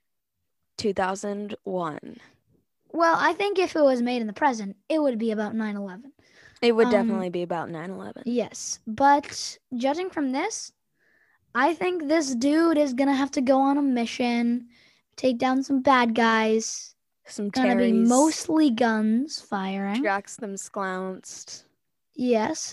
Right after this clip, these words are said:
Speaker 2: uh, he's gonna do some spy stuff.
Speaker 1: Yeah.
Speaker 2: He's gonna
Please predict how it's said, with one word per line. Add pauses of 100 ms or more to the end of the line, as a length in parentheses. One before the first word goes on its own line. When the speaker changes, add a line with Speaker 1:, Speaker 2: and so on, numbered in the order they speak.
(120)
Speaker 2:
uh,
he's
gonna
do
some
spy
stuff. (1300)
Speaker 1:
Yeah. (220)
Speaker 2:
He's
gonna